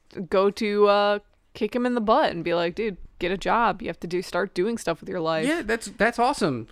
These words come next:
Speaker 2: Good for them. But you just keep defending Dewey of, like, "Oh, he's passionate." I don't care. He sucks.
Speaker 1: <laughs>
Speaker 2: I don't care how passionate he is or how dedicated he is. Get a job, loser.
Speaker 1: I'm just saying,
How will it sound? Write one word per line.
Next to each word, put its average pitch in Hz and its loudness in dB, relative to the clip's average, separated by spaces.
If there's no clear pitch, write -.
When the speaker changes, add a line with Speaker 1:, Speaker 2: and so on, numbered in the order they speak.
Speaker 2:
Good 220 -2
for 240 -2
them. 226 -2
But 165 -4
you 226 -2
just 233 -6
keep - -8
defending 220 -2
Dewey 220 -6
of, 151 -4
like, 139 -6
"Oh, 131 -4
he's 113 -10
passionate." - -6
I 294 -2
don't 294 -4
care. 135 -6
He 214 -8
sucks. - -6
Speaker 1:
<laughs> - -20
Speaker 2:
I 330 -2
don't 247 0
care 269 0
how 262 2
passionate 220 0
he 185 0
is 165 0
or 160 2
how 214 2
dedicated 156 -2
he 120 -6
is. 151 -8
Get 285 -2
a 262 -2
job, 240 0
loser. 175 0
Speaker 1:
I'm 254 4
just 330 0
saying, 311 -2